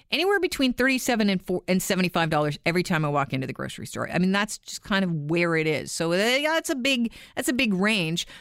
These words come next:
But according to experts, Canadians spend an average of around two hundred bucks a month per person on food bought in stores.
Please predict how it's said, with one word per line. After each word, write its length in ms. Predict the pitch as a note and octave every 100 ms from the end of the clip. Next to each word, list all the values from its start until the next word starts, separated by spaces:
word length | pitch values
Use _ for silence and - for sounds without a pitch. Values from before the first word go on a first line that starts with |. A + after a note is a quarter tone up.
| -
But 200 | A3+ A3+ -
according 400 | G#3+ C4+ C#4 C#4+
to 160 | C#4+
experts, 540 | G#3 G#3 - B3+ C4+ -
Canadians 640 | G#3+ G#3 A3+ A#3+ A#3+ A#3
spend 300 | - - F#3+
an 80 | F3+
average 380 | D#3+ F3+ F#3 F#3
of 100 | E3+
around 220 | F3 E3
two 240 | - B3+ B3+
hundred 280 | A#3+ G#3
bucks 280 | E3+ E3 -
a 20 |
month 220 | E3 D#3+ -
per 100 | D#3
person 340 | D#3 D#3+ E3+
on 140 | D3+
food 400 | D3+ E3+ E3+ G3+ G3+
bought 220 | E3 D#3+
in 80 | D#3
stores. 480 | - C3+ A#2+ -